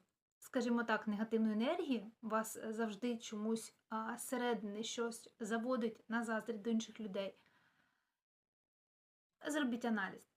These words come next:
що саме ви робите для себе, щоб бути кращими, ніж інші, чого ви саме доб-, добиваєтесь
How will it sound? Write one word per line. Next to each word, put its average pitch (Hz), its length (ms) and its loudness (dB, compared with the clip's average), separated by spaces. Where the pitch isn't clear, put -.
що - 260 0
саме 285 460 6
ви 247 420 2
робите 220 420 0
для 226 160 -2
себе, 277 420 -2
щоб 226 520 4
бути 226 540 2
кращими, 240 720 2
ніж 226 420 0
інші, 226 460 2
чого 233 280 0
ви 233 160 4
саме 202 340 -2
доб-, 214 320 -10
добиваєтесь 220 840 2